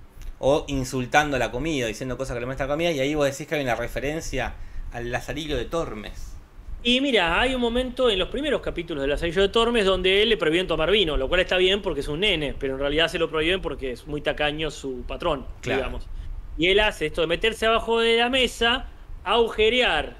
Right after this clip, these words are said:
Speaker 2: mirá, te lo hago el gesto, agujerear la mesa, agujerear la jarra del vino y chupar el vino ahí que se sirve el otro. Y esto lo hace, eh, Bart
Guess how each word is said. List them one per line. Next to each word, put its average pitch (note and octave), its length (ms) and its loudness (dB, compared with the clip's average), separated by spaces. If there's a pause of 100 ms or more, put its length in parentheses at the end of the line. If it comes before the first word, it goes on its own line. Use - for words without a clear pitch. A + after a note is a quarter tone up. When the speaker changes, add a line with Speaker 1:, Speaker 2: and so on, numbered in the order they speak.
Speaker 2:
mirá, D3 220 -2
te C#3+ 80 -4
lo E3 80 0
hago F#3 100 4
el E3 60 -2
gesto, D3+ 240 -4 (120)
agujerear G#3+ 460 2
la A3 100 2
mesa, G3 480 0
agujerear A3+ 560 2
la G#3+ 120 0
jarra F#3+ 480 2
del F#3 140 2
vino G#3 400 0 (300)
y G#3 360 2 (200)
chupar A3 340 2
el G3+ 120 4
vino F#3+ 240 2
ahí F#3 220 4
que F#3+ 100 0
se D#3+ 140 -4
sirve D3 320 0
el C3+ 80 -2
otro. C3 260 -6
Y G#3 120 0
esto B3 180 0
lo A3 100 4
hace, A3 480 2
eh, D3 60 2
Bart F3+ 340 0